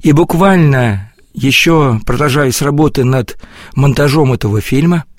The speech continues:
<clears throat> над тем, чтобы показать этот фильм художественному совету, как мы начали съёмки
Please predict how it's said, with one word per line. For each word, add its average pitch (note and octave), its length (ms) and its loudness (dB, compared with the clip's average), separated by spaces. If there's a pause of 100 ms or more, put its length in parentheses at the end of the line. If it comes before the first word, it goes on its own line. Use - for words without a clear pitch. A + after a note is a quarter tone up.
<clears throat> - 1080 -4
над B3 480 2
тем, C#3 180 -2
чтобы C3 360 0 (320)
показать D3 440 2
этот B2+ 240 -2
фильм A#2+ 240 0
художественному B2+ 540 0
совету, A#2+ 640 0 (1300)
как - 180 -2
мы D3 100 4
начали D#3 380 2
съёмки C3 840 0